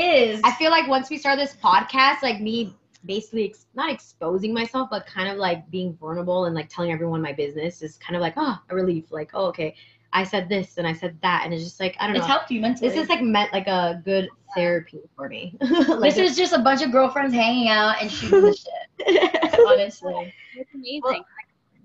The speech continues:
Speaker 2: well, thank you so much.
Speaker 1: Thank you. You're beautiful and kind, like always. I'll never forget you and just you taking the time to, to, to talk about this important conversation, especially during covid.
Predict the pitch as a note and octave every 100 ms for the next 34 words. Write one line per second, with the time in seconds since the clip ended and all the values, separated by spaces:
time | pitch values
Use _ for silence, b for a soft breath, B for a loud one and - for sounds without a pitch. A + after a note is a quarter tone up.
0 | _ _ A#3 A3 - C#4 D#4 D#4 - C4+
1 | B3 A#3 A#3 - C#4+ D4+ D4+ D4 D4 D4
2 | C4 C4+ C4 F#3+ B3+ C#4+ C#4 C#4+ C4 B3+
3 | - B3 A#3+ B3 A3+ A3+ A3+ A3+ A3+ A3+
4 | A3+ A3 G3+ G3+ G3+ - A3+ G#3+ G#3 A3+
5 | C4+ D#4+ D#4 C#4+ B3+ B3 B3 - A#3 G3
6 | A3+ A3 G#3+ G#3 G#3 G3+ G3 - G3+ G3+
7 | F#3+ b b _ A#3+ G3+ - - _ -
8 | - A3 G#3+ A3+ A3 G#3+ - A3 G#3+ G3+
9 | G3+ G3+ F#3+ G3 G3 - F#3 F#3 G3+ F#3+
10 | G3 G3 F#3+ F#3+ F#3 F3+ - -